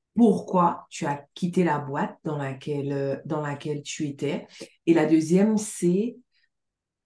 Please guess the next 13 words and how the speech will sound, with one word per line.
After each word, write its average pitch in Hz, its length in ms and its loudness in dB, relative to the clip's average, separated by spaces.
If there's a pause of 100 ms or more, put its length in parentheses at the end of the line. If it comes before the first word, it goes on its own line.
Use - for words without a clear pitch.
(480)
qu'est-ce 247 220 -2
que 277 120 -10
tu 233 160 -4
veux 175 160 0
dire 196 320 -2
quand 175 140 -4
tu 170 160 -6
dis, « 170 340 -4
J'avais 170 240 -2
envie 202 220 2
de 202 80 6
me 151 180 -2
retrouver » ? 139 880 -8